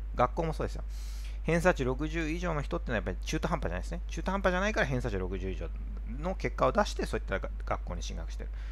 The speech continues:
だから、あー、周りにもレベルの高い人が集まってきて、えー、普段の会話もレベルが上がるし、進路も、おー、意識の高い、ね、えー、スタンフォード大学行きたいんですけど、どうすればいいですかとか、そういう話題が出てくるわけね。うん。まあ、全部が全部出てこないけど、そういう話題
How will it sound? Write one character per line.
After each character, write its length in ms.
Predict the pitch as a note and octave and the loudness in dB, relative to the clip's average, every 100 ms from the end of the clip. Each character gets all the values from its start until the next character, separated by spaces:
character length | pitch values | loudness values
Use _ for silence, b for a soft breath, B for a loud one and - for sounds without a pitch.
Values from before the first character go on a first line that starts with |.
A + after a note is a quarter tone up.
| B B B | B B B
だ 120 | G#3+ | 8
か 100 | G#3 | 12
ら、 580 | G#3+ C#3 - G#2+ G#2+ G2 | 12 12 10 6 6 6
あ 20 | |
ー、 20 | |
周 180 | G2 G#2 | 4 4
り 60 | A2 | 4
に 20 | |
も 80 | F#2+ | 2
レ 100 | F#2 | 2
ベ 80 | G2 | 2
ル 60 | |
の 60 | G2 | 0
高 180 | G2 G2+ | 0 -2
い 40 | |
人 180 | - C3+ | 0 2
が 180 | D3 A2 | 4 4
集 120 | - | 2
ま 60 | G2+ | 0
っ 20 | |
て 100 | - | 0
き 100 | - | 0
て、 280 | G#3+ C3 - - | 4 4 4 -4
え 140 | - F2+ | -4 -2
ー、 40 | |
普 80 | A2 | 0
段 100 | G2 | 0
の 80 | F#2+ | 0
会 160 | F#2+ | 0
話 60 | G2+ | 0
も 80 | F#2 | 0
レ 100 | F2+ | 0
ベ 80 | |
ル 60 | G2 | 0
が 100 | F#2 | 0
上 60 | G2 | 4
が 100 | C#3 | 4
る 80 | |
し、 240 | E3+ E3 A2 | 4 0 0
進 220 | B2 G#2 | -2 0
路 80 | A2+ | 2
も、 560 | D#3+ A2 F2+ E2+ E2+ - | 4 2 0 -2 -2 -4
お 40 | |
ー、 40 | |
意 20 | A2+ | -4
識 140 | - | -4
の 80 | D#2+ | -4
高 220 | A2 C#3 | 2 2
い、 80 | - - - - B B B B | 2 -4 -4 -4 B B B B
ね、 180 | F3+ G#3+ - | 2 2 -2
え 200 | F#2 E2+ | -2 -2
ー、 40 | |
ス 40 | - | 2
タ 120 | G2+ | 2
ン 40 | |
フ 120 | G#2+ G#2 | 2 2
ォ 40 | |
ー 40 | |
ド 60 | G#2+ | 4
大 140 | A#2+ | 6
学 160 | A#2+ F#2+ | 4 2
行 80 | - | 0
き 40 | |
た 100 | B2 | 2
い 20 | |
ん 40 | B2 | 2
で 20 | |
す 80 | - | 0
け 80 | G#2 | -2
ど、 80 | |
ど 60 | D#3+ | -2
う 40 | |
す 80 | C#3 | 2
れ 80 | G#2+ | 2
ば 60 | F2+ | 4
い 40 | |
い 20 | |
で 40 | F2 | 0
す 80 | - | 0
か 60 | |
と 80 | F#2+ | -2
か、 60 | - | 0
そ 140 | C#3+ | 4
う 20 | |
い 20 | |
う 40 | C3+ | 10
話 100 | C3+ | 10
題 120 | F#3+ | 10
が 80 | A#2+ | 8
出 120 | D#3 | 4
て 80 | - | 2
く 100 | C3+ | -2
る 80 | D#2+ | -4
わ 80 | - | -4
け 60 | |
ね。 140 | A2+ - - - - - | -4 -4 -4 -4 -4 -4
う 20 | |
ん。 40 | - - - - - - - - | -4 -4 -4 -4 -4 -4 -4 -4
ま 60 | G#2+ | 0
あ、 20 | |
全 180 | B2 E3 | 4 4
部 60 | G#2+ | 4
が 100 | F2+ | 2
全 100 | G2 | 2
部 40 | |
出 60 | F#2+ | 0
て 60 | F2+ | 0
こ 20 | |
な 60 | |
い 40 | F2 | -2
け 60 | |
ど、 60 | G2 | 0
そ 80 | A#2 | 2
う 20 | |
い 20 | |
う 40 | F#2+ | 6
話 100 | |
題 100 | A2+ | 6